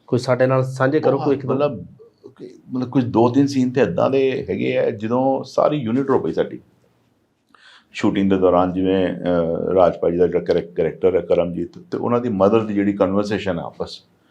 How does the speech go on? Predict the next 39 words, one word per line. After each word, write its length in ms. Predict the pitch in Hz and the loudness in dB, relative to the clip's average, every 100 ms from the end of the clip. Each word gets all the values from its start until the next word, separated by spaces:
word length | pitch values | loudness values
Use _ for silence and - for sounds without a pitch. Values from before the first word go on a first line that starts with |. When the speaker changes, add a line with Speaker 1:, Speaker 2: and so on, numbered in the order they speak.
| _ - - _ | _ -20 -20 _
Speaker 2:
ਤੁਸੀਂ 220 | 170 208 | -2 -2
ਟ੍ਰੇਲਰ 300 | 190 170 175 | 0 2 2
'ਚ 40 | 156 | 2
ਵੇਖ 260 | 156 151 | 0 2
ਹੀ 40 | 156 | 2
ਲਿਆ 140 | 156 | 2
ਹੋਣਾ 180 | 147 151 | 2 0
ਕਿ 160 | 147 | 0
Speaker 1:
ਜੀ। 140 | 143 147 | -2 0
Speaker 2:
ਕਿੰਨਾ 260 | 139 139 | 2 2
ਫੇਲਿਅਰ 680 | 135 139 123 123 123 123 120 | 0 0 0 2 2 4 4
ਔਰ 140 | 117 117 | 2 2
Speaker 1:
ਜੀ, 100 | 151 | 2
Speaker 2:
ਸਾਰੇ 220 | 117 120 | 2 2
ਪਾਸੇ 260 | 117 107 | 2 0
Speaker 1:
ਸਾਰੀਆਂ 200 | 117 143 | 2 2
Speaker 2:
ਤਾਨੇ 120 | 143 117 | 2 0
Speaker 1:
ਚੀਜ਼ਾਂ। 180 | 110 | 2
Speaker 2:
ਪੈ 60 | 107 | 2
ਰਹੇ, 120 | 110 | 2
ਤੇ 80 | 113 | 2
ਉਹ 160 | 147 143 | 0 0
ਕਿੱਦਾਂ 280 | 151 151 | -2 0
ਨਿਕਲ 380 | 151 131 135 165 | 0 0 0 0
ਕੇ 100 | 160 | 2
ਆਉਣਾ 200 | 147 120 | 2 4
ਉਹਨੇ 160 | 117 117 | 2 2
ਬਾਹਰ 220 | 110 110 | 2 2
ਉਸ 120 | 110 | 0
ਸਿਚੁਏਸ਼ਨ 480 | 113 95 107 104 107 | -2 -2 -4 -2 -2
ਤੋਂ। 340 | 98 90 - | -2 -4 -8
Speaker 1:
ਹੂੰ। 140 | 135 123 - - _ 165 | -8 -6 -8 -16 _ 2
Speaker 2:
ਉਸ 320 | 220 214 117 | 2 2 0
ਦੌਰਾਨ 720 | 135 135 143 165 113 113 - _ _ _ 110 | 2 4 4 4 0 -6 -12 _ _ _ -6
ਜਿਹੜਾ 240 | 110 147 | 0 0
ਟ੍ਰਾਂਜੀਸ਼ਨ 540 | 151 147 135 139 190 | 0 0 2 2 2
ਪੁਆਇੰਟ 300 | 170 127 98 | 2 2 2
ਹੈ, 180 | 87 - 143 | 0 -4 -6
Speaker 1:
ਜੀ। 340 | 135 131 - | -2 -2 -4